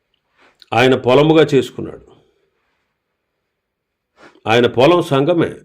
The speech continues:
ఈనాటి కాలంలో, ఆయన శిరస్సు సంఘానికి. ప్రపంచంలో స్థానిక సంఘాలన్నీ కూడా క్రీస్తు రాకడలో సార్వత్రిక సంఘముగా చేయబడబోతున్నాయి.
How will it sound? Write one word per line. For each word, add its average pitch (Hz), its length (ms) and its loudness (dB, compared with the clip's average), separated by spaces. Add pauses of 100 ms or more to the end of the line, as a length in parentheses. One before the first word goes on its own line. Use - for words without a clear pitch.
(520)
ఈనాటి 113 340 -2
కాలంలో, 101 400 -10 (800)
ఆయన 107 200 -4
శిరస్సు - 500 -8
సంఘానికి. 87 600 -16 (1160)
ప్రపంచంలో 135 640 0
స్థానిక 120 380 -2
సంఘాలన్నీ 107 680 -6
కూడా 82 320 -14 (840)
క్రీస్తు 165 380 -2
రాకడలో 117 720 -2 (180)
సార్వత్రిక 123 680 -4
సంఘముగా 98 720 -10 (460)
చేయబడబోతున్నాయి. 90 960 -12